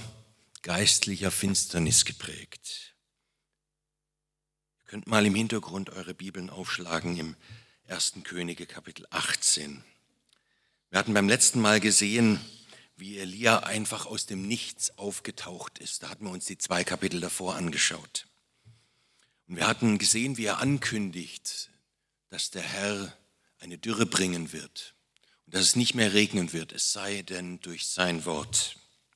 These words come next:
Eine Ankündigung, die eine große Hungersnot nach sich zog. Und unser heutiges Kapitel, das formt einen Kontrast mit dem vorigen. Da kam nämlich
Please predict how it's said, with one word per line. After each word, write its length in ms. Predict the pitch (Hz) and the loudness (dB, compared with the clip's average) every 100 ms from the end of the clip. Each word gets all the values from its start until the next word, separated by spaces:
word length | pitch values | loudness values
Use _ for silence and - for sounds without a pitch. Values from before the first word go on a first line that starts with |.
| _ _ _ _ _ _ _ _ | _ _ _ _ _ _ _ _
Eine 140 | - | -10
Ankündigung, 880 | 117 123 - 113 101 98 101 98 95 - - - - | -4 -4 -4 -4 -4 -4 2 4 4 0 -14 -20 -12
die 60 | 95 | -4
eine 120 | 101 | -4
große 680 | - 107 123 123 123 101 - | -2 4 8 10 8 6 0
Hungersnot 760 | 113 117 107 - 87 78 - - | 4 6 6 4 0 -4 -6 -6
nach 220 | 82 78 | -8 -6
sich 280 | - - - | -8 -8 -12
zog. 600 | - 76 _ - - _ _ _ _ _ _ _ _ _ _ _ _ _ - | -12 -12 _ -20 -20 _ _ _ _ _ _ _ _ _ _ _ _ _ -14
Und 120 | 107 | -10
unser 220 | 104 92 | -6 0
heutiges 380 | 127 139 104 - | 4 4 6 6
Kapitel, 400 | - 104 - 143 - - - - _ - | 4 2 4 2 0 -16 -20 -20 _ -6
das 140 | 98 | -2
formt 300 | - 110 107 | 4 4 6
einen 240 | 92 101 | 6 6
Kontrast 720 | 98 95 - 104 - - - - | 4 0 -2 -2 0 0 0 -6
mit 140 | 101 | -8
dem 100 | 98 | -10
vorigen. 540 | - 107 98 90 87 73 - _ _ - - - - | -2 4 4 4 0 -6 -10 _ _ -20 -20 -20 -20
Da 100 | - | -16
kam 260 | - 120 143 | 0 4 6
nämlich 280 | 123 113 | 6 4